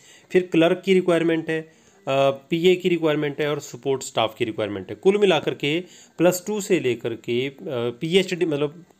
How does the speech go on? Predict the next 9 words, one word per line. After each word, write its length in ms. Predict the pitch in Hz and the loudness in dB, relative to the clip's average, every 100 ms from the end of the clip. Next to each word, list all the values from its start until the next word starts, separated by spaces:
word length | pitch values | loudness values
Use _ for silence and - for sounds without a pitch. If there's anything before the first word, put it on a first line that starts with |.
| - | -4
प्लस 180 | 160 - | -4 -2
टू 100 | 190 | -4
से 100 | 156 | -2
लेकर 220 | 123 147 | -4 -4
के 280 | - 156 156 - - - | -2 -2 -4 -12 -20 -6
एमए, 380 | 147 151 160 165 | -2 2 2 2
एमएससी, 420 | 139 143 139 160 | 0 -2 -2 -6
बीएड 400 | 135 131 135 120 | -4 0 0 -2
तक 360 | - 135 151 | -4 -4 -4